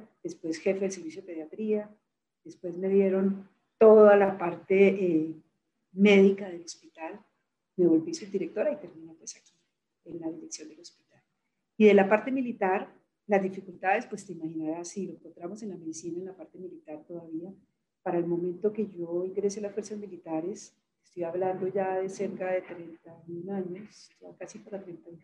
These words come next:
dos, eh, nosotros teníamos la oportunidad en la Universidad Militar de escalafonarnos. Hacíamos un tiempo de, los sábados hacíamos un entrenamiento militar durante toda la carrera y al final nos daban como tres años de antigüedad, entonces yo ya entré de teniente.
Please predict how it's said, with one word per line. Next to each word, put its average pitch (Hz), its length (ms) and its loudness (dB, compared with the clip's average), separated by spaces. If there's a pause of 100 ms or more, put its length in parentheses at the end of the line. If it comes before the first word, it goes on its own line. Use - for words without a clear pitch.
dos, - 260 -20 (760)
eh, 170 340 -10 (640)
nosotros 196 280 -6
teníamos 190 260 -4
la 214 60 -2
oportunidad 170 380 -8
en 175 60 -8
la 196 60 -6
Universidad 180 420 -10
Militar 185 340 -6
de - 60 -16
escalafonarnos. 180 760 -8 (960)
Hacíamos 190 540 0
un 180 140 -10
tiempo 202 440 2
de, 202 260 2 (300)
los - 140 -2
sábados 214 400 8
hacíamos 175 320 -8
un 196 60 -4
entrenamiento 185 540 -10
militar 175 600 -8
durante 180 320 -12
toda 175 240 -8
la 196 120 -2
carrera 208 420 -4 (800)
y 196 100 2
al 190 100 0
final 160 280 -4
nos 190 120 -8
daban 196 260 -2
como 160 200 -10
tres 156 240 -16
años 190 200 -10
de 170 60 -14
antigüedad, 156 560 -6
entonces 170 240 -6
yo 160 100 -10
ya 175 60 -4
entré 180 220 -12
de 185 80 -8
teniente. 160 560 -10